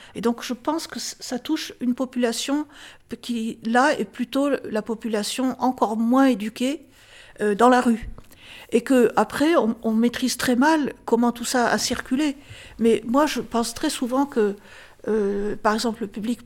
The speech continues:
euh, des rues de Paris, euh, il y avait, c'était un lieu, ces rues de Paris, où se mêlaient beaucoup de musiques très diverses. Euh, il y avait aussi bien les entrées royales, quand le roi arrive et qu'il pa-, traverse le Pont-Neuf, euh, il y a toute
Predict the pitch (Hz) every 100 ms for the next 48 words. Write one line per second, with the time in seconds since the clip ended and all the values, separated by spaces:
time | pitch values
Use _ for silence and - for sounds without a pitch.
0 | - - 87 82 202 214 233 214 214 208
1 | 269 - - - - - - - 202 185
2 | 180 165 143 - - 214 233 240 - 226
3 | 269 254 233 214 214 247 339 330 - 202
4 | 214 - 202 220 277 - - - - 254
5 | 247 - 226 233 262 294 311 - 175 202
6 | 311 311 339 240 233 233 220 254 - -
7 | 302 247 240 269 294 - - - - -
8 | - - 214 208 247 233 254 240 254 233
9 | 247 226 190 226 226 220 247 202 214 220
10 | 233 220 - 208 220 214 220 208 240 208
11 | 185 202 - - - 214 220 - 208 -
12 | 190 208 240 - - - - - - 196
13 | 175 - - 214 175 247 -